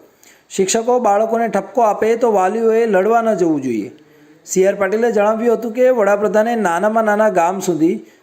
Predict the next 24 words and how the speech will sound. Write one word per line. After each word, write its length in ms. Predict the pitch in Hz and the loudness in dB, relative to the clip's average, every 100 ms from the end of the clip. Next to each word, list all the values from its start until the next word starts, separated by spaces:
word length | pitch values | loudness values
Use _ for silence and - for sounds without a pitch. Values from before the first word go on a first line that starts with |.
| _ | _
શાળા 300 | - 202 240 | -2 0 0
પ્રવેશોત્સવ 580 | 247 240 240 240 254 254 | 0 0 0 0 0 0
અભિયાન 340 | 185 185 208 | 0 0 -2
પહોંચાડ્યું 580 | 202 175 165 165 151 110 | -2 -2 0 0 0 -2
છે. 140 | - 110 - - _ _ - | -6 -14 -18 -20 _ _ -6
તેમણે 220 | 160 185 | -2 -2
ભારપૂર્વક 580 | 156 160 190 220 226 208 | 0 -2 -2 0 0 0
જણાવ્યું 420 | 208 214 220 226 | 0 0 0 -2
કે 160 | 240 240 | 0 2
આજે 280 | 226 175 202 | 2 0 0
નાના 320 | 208 175 185 220 | 0 0 0 0
બાળકોને 500 | 202 196 190 190 214 | 2 0 0 -2 -2
સરળતાથી 600 | 196 185 196 196 208 220 | 0 2 2 2 0 0
શાળામાં 440 | 214 180 180 202 185 | -2 0 2 2 2
પ્રવેશ 320 | 175 196 196 | 2 0 0
મળી 220 | 185 170 | -2 0
જાય 160 | 151 127 | 0 -2
છે, 180 | 107 87 - _ _ _ - _ _ | -4 -12 -18 _ _ _ -20 _ _
પરંતુ 220 | 151 170 185 | -4 0 0
જ્યારે 260 | 165 190 | 2 0
બાળકો 360 | 214 220 226 240 | 0 0 0 0
મોટા 340 | 214 202 233 | 0 0 0
થાય 240 | 226 202 202 | 2 0 0
છે 160 | 185 | 2